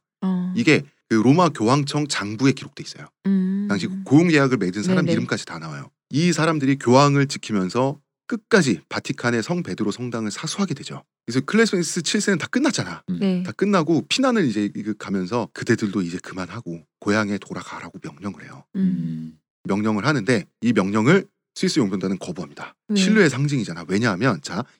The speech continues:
Speaker 2: 이 로마에 있던 스위스 용병단은 말이죠. 파비아 전투에서 스위스 용병단이 괴멸당한 사실을 전해 들었어요.
Speaker 1: 음.
Speaker 2: 자기 고향 사람들이.
Speaker 1: 음, 음, 음.
Speaker 2: 그 자기 고향의 주가가 지금 폭락했어요.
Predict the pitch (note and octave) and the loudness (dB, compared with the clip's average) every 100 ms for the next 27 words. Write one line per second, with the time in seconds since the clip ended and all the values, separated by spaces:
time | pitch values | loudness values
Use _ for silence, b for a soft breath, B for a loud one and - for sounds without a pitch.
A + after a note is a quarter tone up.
0 | - D3+ G#3 F3+ - - C3+ F#3 D3 C3+ | 2 4 6 4 0 6 8 8 6 4
1 | B2 G#3 - G2+ G2 G#2 G2+ F#2 D#2 D#2+ | 2 2 2 0 0 0 0 -2 -6 0
2 | B2 - - - - A#3 A#3+ A#2 A2 - | 0 0 -8 -8 -4 2 2 2 -2 -4
3 | - C3+ B2 A2 D3 E3+ F#3 - G#3 - | -2 2 2 2 0 -2 -2 -4 0 0
4 | G2 A2 G2+ F#2 C#3+ F#3 _ - A2 C3+ | 0 0 -2 -2 -4 -6 _ -6 2 4
5 | C#3+ B2 A#2 B2 A#2+ B2+ C3+ - F#2 A2 | 4 2 0 -4 -6 -2 -2 -4 -6 -4
6 | A2 - - C#3 - _ _ G3 G3+ G3 | -4 -8 -14 -16 -20 _ _ -2 2 4
7 | G3+ G#3 A3 G#3+ F#3 - - A2 G#2+ G2 | 4 2 0 0 0 -2 2 2 2 -4
8 | F2+ G3 - F#3+ F#3+ F#3 _ B2+ B2 - | -2 -2 -2 -6 -6 -10 _ 0 2 0
9 | C3+ E3 A2+ C3 C3+ - C#3 C3 - - | 0 2 4 4 2 2 4 4 2 -4
10 | - A#2+ - D#4+ - - - B2+ | -6 -2 2 2 2 -2 -4 -8